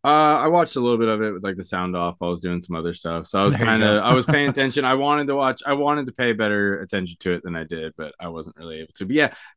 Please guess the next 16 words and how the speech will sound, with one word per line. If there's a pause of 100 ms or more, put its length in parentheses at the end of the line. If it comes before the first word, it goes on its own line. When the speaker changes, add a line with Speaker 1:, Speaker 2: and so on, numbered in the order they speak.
(160)
Speaker 1:
just
to, (280)
you
know,
piggyback
on
this, (600)
these,
like, (380)
the,
the
high
school
rankings
things,
man,